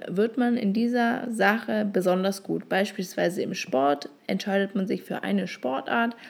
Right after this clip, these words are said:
dann ist man hier besonders gut. Ähm, Allrounder braucht man an sich in der Form nicht. Ähm, alle, die, also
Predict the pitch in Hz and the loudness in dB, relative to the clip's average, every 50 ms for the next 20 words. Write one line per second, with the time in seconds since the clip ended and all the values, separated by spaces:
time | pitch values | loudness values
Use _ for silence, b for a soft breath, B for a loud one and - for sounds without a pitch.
0 | B B - - 185 - - 190 - - 190 185 180 180 190 190 190 190 202 - | B B -8 -6 -4 -2 -4 -4 -4 -4 -4 -4 -2 -2 0 0 0 -2 -2 -6
1 | - - - 180 180 185 190 196 - - - _ _ _ _ - - 185 180 165 | -6 -4 -2 -2 -2 -2 -4 -6 -6 -10 -14 _ _ _ _ 0 2 2 2 2
2 | - - B B B B B B B B B B 196 196 190 190 190 196 196 196 | 0 -4 B B B B B B B B B B 2 4 4 6 4 4 4 2
3 | 190 202 220 202 214 - - _ - 208 190 190 190 180 175 196 196 240 247 262 | 2 0 -2 -2 -6 -14 -10 _ 0 2 4 4 4 2 2 2 2 2 2 2
4 | 269 269 277 269 269 269 269 277 - - - _ _ - 214 - 190 185 180 185 | 2 2 2 2 0 0 -2 -4 -8 -12 -20 _ _ -12 -6 -4 0 4 6 6
5 | 202 226 226 - 233 220 220 220 220 220 220 - 202 185 180 180 175 196 208 220 | 6 6 4 2 0 0 2 2 0 0 0 0 0 0 0 0 0 2 2 2
6 | 214 214 - - - 190 185 170 180 185 185 180 - - - 180 180 175 175 170 | 0 0 -4 -6 -4 -2 0 2 2 2 2 0 -2 -6 -6 -4 -2 -2 -2 -4
7 | 175 - - - - 175 190 220 262 320 330 - - - - - - _ - - | -6 -8 -8 -2 2 4 6 6 6 4 2 -4 -8 -12 -14 -16 -12 _ -2 0
8 | 220 214 214 214 214 220 226 - - - _ _ _ _ _ - 196 185 202 220 | 2 2 2 2 2 0 -2 -4 -12 -20 _ _ _ _ _ -2 0 2 4 4
9 | 214 208 196 208 208 202 202 196 196 - - - _ _ _ _ _ _ _ _ | 4 2 0 0 0 2 2 2 2 0 -2 -8 _ _ _ _ _ _ _ _
10 | _ _ - - 180 170 175 175 175 | _ _ -2 0 2 2 4 2 2